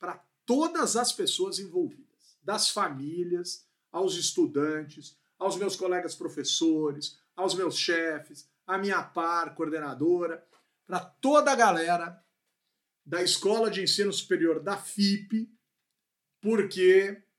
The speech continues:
começaram as aulas da nossa graduação. Primeira turma da fipe começou,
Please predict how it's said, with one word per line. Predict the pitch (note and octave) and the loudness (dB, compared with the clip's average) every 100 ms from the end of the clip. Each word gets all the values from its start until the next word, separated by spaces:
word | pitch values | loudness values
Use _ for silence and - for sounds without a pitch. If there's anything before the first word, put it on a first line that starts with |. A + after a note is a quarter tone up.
| _ | _
começaram | - G3+ G3+ - - F3+ F#3 F3+ | -6 -2 0 0 2 2 2 0
as | D3 C3+ | -2 -2
aulas | D3 D3+ D#3 C3 | -2 -2 -6 -8
da | D3+ | -10
nossa | D3 D3 C#3+ | -6 -6 -6
graduação. | C#3+ C#3 C3+ - - _ | -10 -12 -10 -10 -10 _
Primeira | F#3+ F#3+ F3+ A3 A#3+ A3+ | -6 -4 2 4 4 0
turma | E3 - G#3 G#3 F#3 | -2 0 2 2 -2
da | E3 | -6
fipe | - F3 F3+ - | -8 -16 -18 -14
começou, | - D#3+ C3+ - D3+ D#3+ E3 | -10 -8 -6 -4 -2 -4 -8